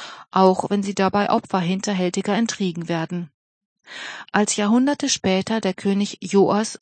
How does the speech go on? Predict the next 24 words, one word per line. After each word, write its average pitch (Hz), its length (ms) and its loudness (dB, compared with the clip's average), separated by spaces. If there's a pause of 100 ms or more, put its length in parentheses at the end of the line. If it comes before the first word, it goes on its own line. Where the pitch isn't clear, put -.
den 190 300 -2
Priester 208 440 -2
Sacharja 190 540 0
ermorden 190 480 0
ließ, 185 260 -4 (400)
betete 202 420 2
dieser 214 480 0
kurz 247 320 0
bevor 196 400 2
er 180 160 4
umgebracht 196 560 -2
wurde: 185 380 2 (500)
„Der 196 80 2
Herr 196 400 4 (180)
wird 202 200 0
es 180 180 0
sehen 185 380 2
und 208 240 -2
richten.“ 170 560 -8
Zweite 185 440 0
Chronik 185 500 -2
vierundzwanzig, 180 920 -4
Vers 196 220 -6
zweiundzwanzig. 170 1000 -4